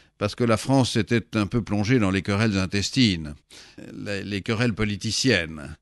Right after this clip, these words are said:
Le président du Conseil était Méline, qui ne s'occupait pas beaucoup de politique étrangère, même pas du tout. Et donc Delcassé était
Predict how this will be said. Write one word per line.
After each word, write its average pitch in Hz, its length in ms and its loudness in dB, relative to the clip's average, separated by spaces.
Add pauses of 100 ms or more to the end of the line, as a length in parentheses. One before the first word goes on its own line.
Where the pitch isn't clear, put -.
(400)
Le 101 180 -6
président 107 400 0
du 101 120 0
Conseil 107 340 2
était 101 240 0
Méline, 90 680 0 (400)
qui 120 140 -2
ne 117 140 4
s'occupait 110 400 -2
pas 117 240 6
beaucoup 104 360 0
de 82 120 -2
politique 85 420 -4
étrangère, 82 400 -6
même 78 140 -6
pas 78 100 -8
du 71 120 -12
tout. - 220 -8 (560)
Et 117 400 2
donc 120 320 2
Delcassé 127 960 4
était 120 460 -2